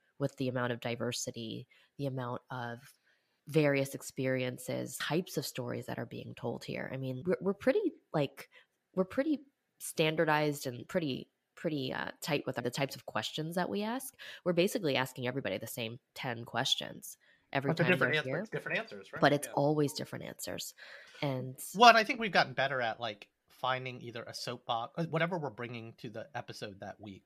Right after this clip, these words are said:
Speaker 2: whatever's on our mind. Not that we're a news podcast, but we have different baggage on different weeks. But then also, you know, wanting to thread a needle deeper on why we brought this person in. So yes, it's the life stories, the bookends, but the meat of the sandwich is, uh,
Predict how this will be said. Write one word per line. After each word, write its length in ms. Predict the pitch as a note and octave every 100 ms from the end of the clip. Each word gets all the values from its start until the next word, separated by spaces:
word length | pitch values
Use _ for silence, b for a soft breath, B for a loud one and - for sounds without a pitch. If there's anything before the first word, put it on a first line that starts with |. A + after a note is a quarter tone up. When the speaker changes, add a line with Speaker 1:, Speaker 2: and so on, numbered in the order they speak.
| -
Speaker 2:
whatever's 280 | A2 A2+ G#2+
on 160 | G2+
our 120 | F#2+
mind. 420 | F#2 G2+ E2+ F#2+ G#2 _ b b b b _ -
Not 180 | C#3+ D#3
that 80 | D#3+
we're 120 | D#3+
a 40 |
news 240 | C#3 D3 D3
podcast, 420 | G#2 G2 G#2+ G#2
but 80 | A2+
we 80 | B2
have 100 | G#2
different 280 | B2 G#2+
baggage 380 | - G2+ G2+ F#2+
on 120 | G2+
different 260 | F#2 - -
weeks. 400 | A2 G#2 - -
But 100 | C#3
then 140 | G3 D#3+
also, 480 | C3 - A#2+ G#2 A2
you 100 | -
know, 160 | D3 G#2+
wanting 380 | G2+ A2+ B2+ B2+
to 120 | -
thread 300 | - A#2 A#2
a 60 | G#2+
needle 240 | A2 G2
deeper 360 | F2+ A2 G#2+ F#2+
on 200 | F#2+ F#2+
why 160 | G2+
we 100 | G2+ G#2
brought 220 | G2+ -
this 140 | G2+
person 380 | - D3 E3 -
in. 100 | F2 _ _ _
So 100 | -
yes, 280 | D3 D#3+ D3
it's 180 | D3 -
the 100 | A#2+
life 200 | A#2+ C#3+
stories, 380 | - A#2 G#2+ G#2
the 100 | -
bookends, 480 | E2+ - F#2+ F2+ -
but 120 | G#2
the 60 | -
meat 180 | G#2+ B2
of 60 | G#2
the 60 |
sandwich 440 | G2+ A2 G#2+ F#2 -
is, 240 | F#2+ - b b b b b -
uh, 300 | F#2+ F2+